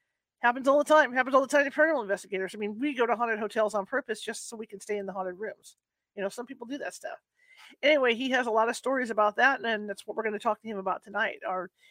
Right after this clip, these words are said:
are his stories about those. And, uh, I, th-, I think you're gonna like him. So like I said, this is a telephone interview. Let me click over here real quick.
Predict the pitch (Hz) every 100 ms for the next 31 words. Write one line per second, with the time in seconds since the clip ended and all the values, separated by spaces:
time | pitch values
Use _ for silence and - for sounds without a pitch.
0 | _ _ 208 202 226 - 226 - - -
1 | 202 240 277 - - - _ _ _ -
2 | 208 202 196 196 180 214 - 247 240 220
3 | 247 220 190 - - _ _ _ - _
4 | _ - 277 277 285 262 302 311 311 294
5 | 285 254 262 247 247 226 208 202 254 294
6 | 220 226 - 214 190 196 180 175 -